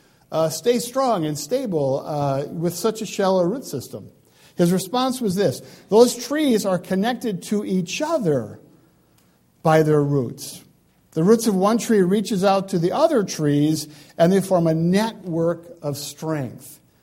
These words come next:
That's a great picture. That's exactly what, what Peter is getting at and what God intends,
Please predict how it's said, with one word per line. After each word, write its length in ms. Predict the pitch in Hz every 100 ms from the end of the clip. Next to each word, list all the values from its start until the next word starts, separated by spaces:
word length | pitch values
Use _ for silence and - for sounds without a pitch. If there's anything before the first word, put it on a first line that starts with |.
| -
That's 160 | 269
a 60 | 202
great 480 | 143 143 165 151 147
picture. 420 | - 156 - 120
That's 240 | 156 262
exactly 520 | 302 185 196 196 196 175
what, 240 | 170 156 - -
what 200 | 160 147
Peter 340 | - 254 220 170
is 160 | 143
getting 440 | 123 160 185 170 135
at 420 | 120 123 139 - _ _ _ _ _ _ _ _ _ _ -
and 220 | 165 170
what 180 | 170 151
God 280 | 196 220 240
intends, 840 | 180 165 160 147 139 160 165 -